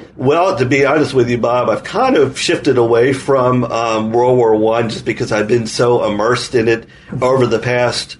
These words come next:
uh, few years. But there's a number of wonderful books that have, um, come out and I suspect will continue, um, to come out. Um, I, I, there's a, a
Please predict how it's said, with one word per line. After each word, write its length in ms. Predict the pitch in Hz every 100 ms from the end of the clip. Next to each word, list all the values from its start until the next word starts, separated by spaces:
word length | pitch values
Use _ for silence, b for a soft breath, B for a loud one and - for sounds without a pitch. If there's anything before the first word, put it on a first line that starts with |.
| b b -
uh, 160 | 107
few 160 | - 127
years. 300 | 120 123 113
But 160 | 110 120
there's 180 | 113
a 80 | 120
number 400 | 117 131 156 147
of 140 | 113 110
wonderful 460 | 117 120 104 107
books 400 | 104 110 107 -
that 200 | - 104
have, 380 | 107 98 98 -
um, 240 | 95 101 -
come 220 | 104 107
out 260 | 110 95
and 100 | 98
I 120 | 98 104
suspect 640 | - - - 113 110 - - B B B
will 400 | 117 123 131 131
continue, 840 | 131 104 127 110 110 104 107 104 98
um, 220 | 101 95
to 60 | -
come 280 | - 107
out. 480 | 104 104 104 - -
Um, 520 | 101 98 101 101 101 - B B 131
I, 160 | 117 117
I, 240 | 110 110
there's 300 | 98 104 104 110
a, 80 | 98
a 220 | - -